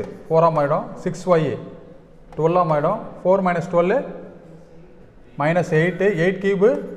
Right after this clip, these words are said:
ஐநூத்தி பன்னெண்டு. இங்க எயிட் கியூ, எக்ஸ் கியூபா, அப்போ ஒன்னு, ஒய் கியூபு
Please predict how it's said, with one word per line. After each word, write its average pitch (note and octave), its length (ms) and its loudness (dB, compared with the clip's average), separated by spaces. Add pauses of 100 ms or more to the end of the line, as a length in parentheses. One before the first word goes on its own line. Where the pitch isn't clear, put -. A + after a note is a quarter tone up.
(300)
ஐநூத்தி F#3 420 -2
பன்னெண்டு. C#3 340 0 (1000)
இங்க D#3+ 120 2 (220)
எயிட் F#3+ 280 0
கியூ, F3+ 200 2 (280)
எக்ஸ் - 200 -10
கியூபா, F3+ 240 2 (100)
அப்போ C#3 160 -2 (140)
ஒன்னு, D#3 240 -2 (2000)
ஒய் D#3+ 220 -2
கியூபு D3+ 260 0